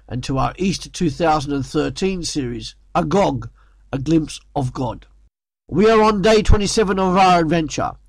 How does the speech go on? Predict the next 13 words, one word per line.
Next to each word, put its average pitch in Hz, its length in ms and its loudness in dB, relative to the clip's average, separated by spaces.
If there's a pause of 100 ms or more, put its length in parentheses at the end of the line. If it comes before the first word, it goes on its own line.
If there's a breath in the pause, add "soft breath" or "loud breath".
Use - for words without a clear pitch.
(340 soft breath)
looking 202 380 2
together 170 420 2
at - 80 -4
the 139 120 -6
life 180 340 2
of 147 60 -4
the 143 80 -2
most 147 280 -2
amazing 196 580 0
person 165 560 0 (220 soft breath)
in 165 220 0
human 160 300 4
history, 131 560 -4